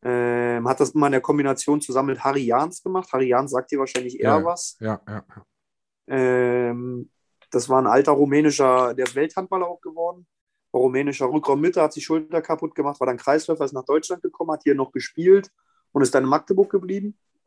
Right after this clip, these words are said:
Speaker 1: Ähm, absolute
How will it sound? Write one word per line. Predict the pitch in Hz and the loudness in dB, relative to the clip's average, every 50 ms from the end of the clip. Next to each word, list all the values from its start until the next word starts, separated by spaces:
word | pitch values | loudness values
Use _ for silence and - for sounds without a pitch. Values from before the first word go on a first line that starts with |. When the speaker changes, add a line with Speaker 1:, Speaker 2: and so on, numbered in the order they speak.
| 480 381 - | _ -12 -4
Speaker 1:
Ähm, | - 127 127 127 127 127 127 123 127 127 123 123 123 120 - _ _ _ - - - - - - _ _ _ _ _ _ - - - - - - - _ - | 0 2 4 4 4 4 4 4 4 2 0 -2 -6 -10 -12 _ _ _ -20 -20 -20 -20 -20 -20 _ _ _ _ _ _ -20 -20 -20 -20 -20 -20 -20 _ 0
absolute | - - - - - 180 196 196 196 190 175 170 165 160 160 160 | 2 2 2 2 4 6 6 8 8 6 6 6 8 6 6 4